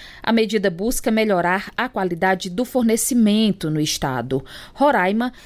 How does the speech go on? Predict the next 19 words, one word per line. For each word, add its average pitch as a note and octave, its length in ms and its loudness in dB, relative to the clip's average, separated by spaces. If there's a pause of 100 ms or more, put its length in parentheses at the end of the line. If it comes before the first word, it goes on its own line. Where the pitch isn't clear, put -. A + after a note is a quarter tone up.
(160)
não C#4+ 260 4
está G3+ 260 -4
interligada E3+ 680 0
com E3+ 140 -4
o E3+ 40 -2
Sistema D#3 440 -4
Nacional D#3+ 560 0
de F3+ 120 -8
Distribuição F#3 760 -2
de F#3 100 2
Energia F#3+ 720 2 (380)
e E4 100 4
era D4+ 120 4
abastecida B3 840 -2
pela A#3+ 320 0
hidrelétrica F#3+ 760 0
venezuelana F3+ 800 0
de A3 140 -2
Guri, G#3 520 2